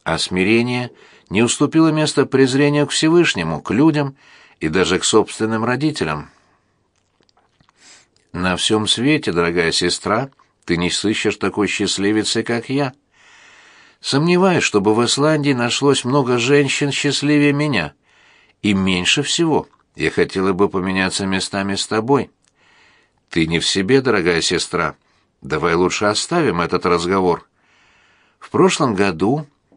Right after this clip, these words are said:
в день Благовещения, вдова из Лекура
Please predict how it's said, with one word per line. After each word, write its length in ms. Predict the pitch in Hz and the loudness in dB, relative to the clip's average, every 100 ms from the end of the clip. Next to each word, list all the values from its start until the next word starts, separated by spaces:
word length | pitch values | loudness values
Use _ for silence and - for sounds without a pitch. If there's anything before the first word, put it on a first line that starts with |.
| - | -10
в 140 | 78 | -4
день 220 | 85 147 | 0 2
Благовещения, 1000 | 131 104 95 92 90 107 - 143 147 143 - _ _ - | 2 2 2 2 2 0 -2 -2 -2 -4 -10 _ _ -10
вдова 460 | 78 80 123 147 | -4 0 0 2
из 180 | 147 127 | 2 2
Лекура 540 | 147 165 - 90 80 | 2 0 2 0 0